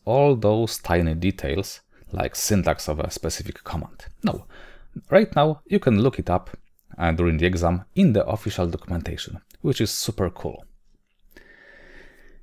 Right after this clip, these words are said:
And, uh, guess what? When I was taking the exam, I hit the question that I didn't know the answer for. So I de-, decided to, well, use documentation. That's what it is, uh, used for, right?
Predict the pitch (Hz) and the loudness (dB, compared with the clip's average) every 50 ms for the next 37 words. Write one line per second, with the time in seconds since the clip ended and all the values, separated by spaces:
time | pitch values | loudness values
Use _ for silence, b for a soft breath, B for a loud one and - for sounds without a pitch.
0 | B B - 147 156 165 165 165 160 - - - 117 107 113 110 95 143 156 - | B B 4 6 8 8 8 6 4 2 -4 -4 -4 -4 -6 -6 2 2 2 4
1 | - - 85 - - - - - - - - - _ _ _ _ _ _ - 113 | 4 4 4 4 2 -4 -16 -16 -18 -20 -20 -20 _ _ _ _ _ _ 2 4
2 | 139 160 156 131 123 117 110 104 - - 120 117 - - 87 87 113 147 139 - | 6 8 8 8 8 8 6 4 4 2 0 0 2 2 4 4 4 4 6 6
3 | 127 131 139 139 - - - - - 87 113 123 107 - - 131 101 95 80 - | 6 6 6 2 -2 -6 -14 -6 -2 0 2 2 2 2 0 0 2 2 2 0
4 | - - 123 139 139 - - 156 110 90 95 101 101 - - - 80 85 87 90 | 2 2 2 2 2 2 4 4 4 6 6 6 4 4 0 0 2 4 4 4
5 | 92 90 87 90 87 92 92 87 - - 82 80 80 85 92 117 165 180 170 - | 4 2 2 2 2 2 2 2 0 0 -4 -4 -2 -2 0 0 2 2 0 0
6 | - 85 76 - - - - - - - _ _ _ _ - - - - 226 233 | -2 -4 -4 -4 -8 -8 -10 -10 -12 -18 _ _ _ _ -14 -10 -4 -2 0 0
7 | 214 170 120 95 - - _ - - - - 147 147 143 131 - - - 131 - | 2 2 2 0 -2 -4 _ -12 -6 -2 0 2 2 2 0 0 -2 -4 -4 0
8 | 85 110 170 202 - _ _ - - - - - - - _ _ _ - - - | 2 2 2 2 -2 _ _ -20 -20 -20 -20 -20 -20 -20 _ _ _ -18 -8 -4
9 | 90 82 87 - - - - - 135 143 - 185 190 - - - 85 80 76 - | -4 -4 -2 -4 -6 -6 -2 -2 -2 0 0 -2 -2 -2 -6 -6 -6 0 0 0
10 | - - - - - - _ _ _ _ b b b b b b b b b b | 0 0 -6 -10 -10 -14 _ _ _ _ b b b b b b b b b b
11 | b b b b - 90 87 - - 87 - - 85 85 - - - 78 78 76 | b b b b -2 -2 -2 -2 -8 -8 -4 -2 -2 -2 -2 -2 0 2 2 2
12 | 73 - 214 220 - - - - - - - - 143 180 - - | 2 2 0 0 -2 -6 -8 -8 -8 -6 -6 -4 -4 -4 -4 -8